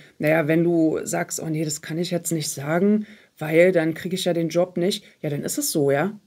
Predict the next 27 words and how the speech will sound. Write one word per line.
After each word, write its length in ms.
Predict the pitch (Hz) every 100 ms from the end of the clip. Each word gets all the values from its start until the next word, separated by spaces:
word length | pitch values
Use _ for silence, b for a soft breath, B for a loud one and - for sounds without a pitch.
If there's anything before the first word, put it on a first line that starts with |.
| _ B B
Aber 180 | - 170
du 480 | 160 170 160 156 -
musst 320 | - 170 170
nach 140 | 190 185
deinem 220 | 180 165
Inneren 400 | - 185 185 170
gehen 480 | 151 170 226 233 - -
und 180 | - 185
eine 120 | 185
gewisse 360 | 175 165 175 190
Summe 400 | 160 180 185 165
auch 180 | 160 -
aussprechen. 800 | 165 190 - - 151 160 170
Das 140 | 220 185
ist 120 | -
ja 140 | 175
wie 100 | 160
auf 140 | 165 170
dem 120 | 165
Basar, 380 | 147 147 147 185
man 220 | 196 160
handelt 340 | 156 165 214
oder 200 | 220 170
lässt 220 | 165 165 190
es 80 |
stehen, 360 | 185 - 262 196
ja. 180 | 147